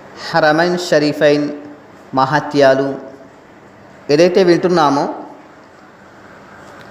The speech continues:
ఇందులో భాగంగానే నేడు మనకు ప్రారంభం కానున్న అంశం కాబా గృహం, ఒక మహోన్నతమైన ఆరాధనా స్థలం.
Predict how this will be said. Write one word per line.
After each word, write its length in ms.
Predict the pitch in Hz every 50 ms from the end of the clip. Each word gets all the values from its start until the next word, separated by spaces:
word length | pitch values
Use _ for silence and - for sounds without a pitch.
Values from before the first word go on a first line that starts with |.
| - - - - - - - -
ఇందులో 300 | 156 170 165 180 190 180
భాగంగానే 760 | 175 170 165 165 170 185 185 185 180 165 147 135 127 135 - - - - - - - - _ _ _ _ _ _ _ _ _ _ _ _ - - - - - - - - - - - - - - - - - - - 139
నేడు 260 | 147 160 165 165 175
మనకు 280 | 170 170 170 170 165
ప్రారంభం 540 | 175 - 165 151 147 147 151 165 180 170 175
కానున్న 400 | 170 - 165 147 147 147 139 143
అంశం 560 | 135 135 135 135 - 147 135 123 120 120 123 - - - - - - - - - - - - - - - - - - - - - -
కాబా 300 | 165 160 156 160 165 185
గృహం, 600 | 185 180 170 170 156 156 151 143 143 143 143 143 - - - - - - - - - - - -
ఒక 140 | 139 - 147
మహోన్నతమైన 1000 | 139 135 135 127 - - - 165 165 165 160 - 160 147 147 147 139 135 131 131 131 - -
ఆరాధనా 500 | 131 127 127 131 131 131 139 135 135 135
స్థలం. 440 | - - - 135 123 120 117 107